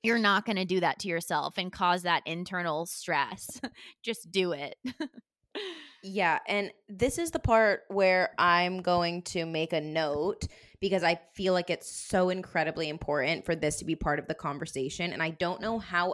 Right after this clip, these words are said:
Speaker 2: else, I, I literally don't know how else to have this conversation without also having what I'm about to say come out of my mouth. This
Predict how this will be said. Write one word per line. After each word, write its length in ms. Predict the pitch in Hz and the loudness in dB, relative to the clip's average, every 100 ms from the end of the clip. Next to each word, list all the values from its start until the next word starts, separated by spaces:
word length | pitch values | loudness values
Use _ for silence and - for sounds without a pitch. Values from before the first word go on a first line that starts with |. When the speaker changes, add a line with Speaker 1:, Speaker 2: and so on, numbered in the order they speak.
| - | 0
Speaker 2:
else, 240 | 160 214 - - - - - | 0 -2 -12 -20 -20 -8 -4
I, 80 | 185 _ | -4 _
I 100 | 220 | 0
literally 420 | 214 208 247 294 269 | 0 0 -2 -2 -4
don't 360 | 190 180 190 | -4 -4 0
know 160 | 208 190 | 2 2
how 320 | - 165 175 - | 2 0 0 -2
else 360 | 147 165 - | -2 -2 -2
to 100 | - | -2
have 320 | 147 151 156 | -2 -2 -2
this 120 | 147 - | -4 -8
conversation 920 | 175 147 156 - 165 165 190 202 226 - | -6 -8 -8 -8 -8 -6 -6 -4 -6 -6
without 520 | 185 180 180 185 185 - | -4 -2 2 0 0 2
also 440 | 185 185 - 233 214 | 4 4 2 -2 0
having 400 | 180 180 175 170 | -2 -2 -2 2
what 100 | 185 | 2
I'm 160 | 180 | 2
about 240 | 175 170 - | 2 2 2
to 80 | 170 | -6
say 640 | - 170 147 156 196 233 - _ _ | -2 0 0 -2 -4 -6 -12 _ _
come 160 | 214 180 | 0 2
out 120 | 160 | 2
of 60 | |
my 120 | 156 135 | -2 -6
mouth. 360 | 107 - - _ _ | -8 -8 -14 _ _
This 680 | 170 165 220 277 311 - - | -16 2 4 4 2 -4 -8